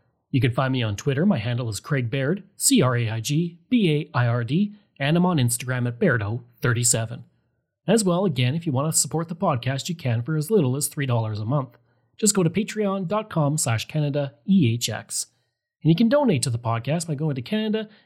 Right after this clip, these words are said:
E H X dot com and clicking Donate. I'd also like to thank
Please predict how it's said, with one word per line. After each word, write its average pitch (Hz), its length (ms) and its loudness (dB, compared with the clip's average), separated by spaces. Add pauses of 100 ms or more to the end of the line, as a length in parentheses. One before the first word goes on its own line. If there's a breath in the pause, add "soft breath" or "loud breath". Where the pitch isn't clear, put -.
(180 soft breath)
E 254 160 6
H 202 180 2
X 170 160 0
dot 151 200 -4
com 113 240 0
and 120 80 -2
clicking 123 340 -4
Donate. 113 640 -4 (1600)
I'd 180 80 4
also 254 240 4
like 196 140 2
to 185 100 -2
thank 135 260 0